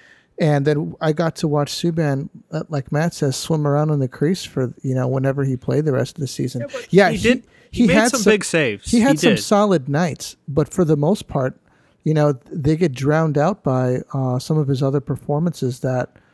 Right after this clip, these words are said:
Speaker 1: were, f-, quite frankly, horrific,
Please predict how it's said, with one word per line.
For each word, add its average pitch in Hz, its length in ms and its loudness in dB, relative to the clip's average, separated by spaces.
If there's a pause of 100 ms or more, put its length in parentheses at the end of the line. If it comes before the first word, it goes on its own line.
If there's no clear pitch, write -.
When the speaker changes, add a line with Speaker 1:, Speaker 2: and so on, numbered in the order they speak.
(320)
Speaker 1:
were, 170 220 2
f-, - 140 -4 (300)
quite 170 260 0
frankly, 156 580 -2 (560)
horrific, - 880 -2